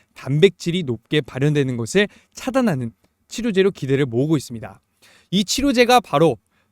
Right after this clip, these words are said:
종양 미세 환경을 공략하는 새로운 접근법이라고 할 수 있죠. 어, Y바이오로직스 같은 경우에는 이 외에도 면역 관문 억제제나 아니면 에이디씨 치료제 같은 차세대 항암 신약도 개발하고 있어요.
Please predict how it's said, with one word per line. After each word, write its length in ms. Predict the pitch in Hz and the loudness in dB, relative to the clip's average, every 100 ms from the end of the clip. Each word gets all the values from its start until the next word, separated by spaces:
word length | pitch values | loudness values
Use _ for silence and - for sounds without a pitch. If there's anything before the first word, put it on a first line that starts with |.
| _ | _
종양 380 | - 156 214 175 | -4 2 2 2
미세 220 | 127 156 | -2 -2
환경을 380 | 185 160 160 170 | 0 0 -2 -4
공략하는 580 | - 131 143 - 139 147 | -6 -4 -4 -4 -6 -6
새로운 360 | - 208 226 220 _ _ | -2 -2 -2 -4 _ _
접근법이라고 800 | - - - 226 202 185 156 139 | -16 -12 -2 0 0 0 -2 -2
할 80 | 139 | -4
수 140 | - | -6
있죠. 320 | - 135 104 _ | -10 -12 -16 _
어, 80 | 123 | 4
Y바이오로직스 1040 | 139 233 208 233 233 233 226 220 202 - | 6 6 6 6 6 4 4 2 -2 -2
같은 280 | 185 165 170 | -2 0 -2
경우에는 520 | 165 156 160 226 202 - _ _ | -2 0 0 0 0 -4 _ _
이 160 | 208 | 0
외에도 560 | 196 143 180 160 147 214 - _ - | 2 4 4 2 0 -2 -8 _ -4
면역 300 | 139 208 226 | 0 0 0
관문 300 | 226 220 226 | -2 0 0
억제제나 600 | 139 - 165 147 147 170 - _ | -4 -4 -4 -2 -2 -2 -4 _
아니면 400 | 123 135 170 160 - | -6 -2 -2 -4 -6
에이디씨 680 | 123 147 135 - 180 202 - _ | -4 -4 -6 -6 -4 -4 -6 _
치료제 300 | - 247 233 | -8 -4 -2
같은 380 | 151 - 170 123 _ _ | -4 -2 -4 -4 _ _
차세대 680 | - 254 254 247 220 240 247 _ _ | -8 -4 0 2 4 4 2 _ _
항암 400 | - 254 262 247 | -8 -4 -2 -2
신약도 520 | - 214 185 - 214 | -4 -4 -4 -2 -2
개발하고 580 | - 135 131 147 131 151 | -2 -6 0 0 0 -2
있어요. 400 | 123 139 151 | -4 -4 -4